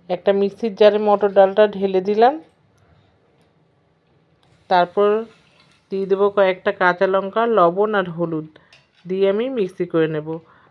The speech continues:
আমার রেসিপিটি যদি আপনাদের ভালো লাগে, তাহলে লাইক, কমেন্ট, শেয়ার করবেন। আর নতুন বন্ধুদের বলছি, প্লিজ সাবস্ক্রাইব করে আমার পাশে থাকবেন। পাশের বেল আইকনটি ক্লিক করে all বোতামটি প্রেস করে দেবেন,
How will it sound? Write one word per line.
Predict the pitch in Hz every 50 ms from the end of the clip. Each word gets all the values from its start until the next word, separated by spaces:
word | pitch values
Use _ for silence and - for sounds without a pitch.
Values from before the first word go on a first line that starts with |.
| _ _ -
আমার | 185 180 190 208 214 220
রেসিপিটি | 220 208 202 202 - 208 220 214 247 240
যদি | 214 233 226 202 208 202
আপনাদের | 196 196 202 190 190 190 185 185
ভালো | 170 175 180 180 196 196
লাগে, | 190 190 196 226 254
তাহলে | 247 - 214 196 196 196 190 190
লাইক, | 190 185 175 175 185 180 -
কমেন্ট, | 196 185 185 185 185 180
শেয়ার | - 196 185 175 175
করবেন। | 175 190 190 196 220 254 294 - - - - - - _ _ _ -
আর | 180 180 175
নতুন | 180 185 185 180 190 220 233 233
বন্ধুদের | 233 233 226 214 214 208 208 196
বলছি, | 190 190 180 180 180 208
প্লিজ | 202 208 - 208 208 214 220 214
সাবস্ক্রাইব | - 214 190 190 - - 196 185 185 -
করে | 196 208 220
আমার | 214 208 190 175
পাশে | 180 - 160 156 - 165
থাকবেন। | 156 156 151 151 156 156 160 - - - _ _ _ _ _ _ -
পাশের | 185 180 180 175 - 233 240 226
বেল | 214 226 202 208
আইকনটি | 208 208 208 226 240 240 226 247
ক্লিক | 233 - 226 208 208 202
করে | - 240 233 220
all | 208 190
বোতামটি | 185 190 185 185 208 196 208 202 220
প্রেস | 214 220 - 170 156 160 -
করে | - 165 160 156
দেবেন, | 156 156 160 160 160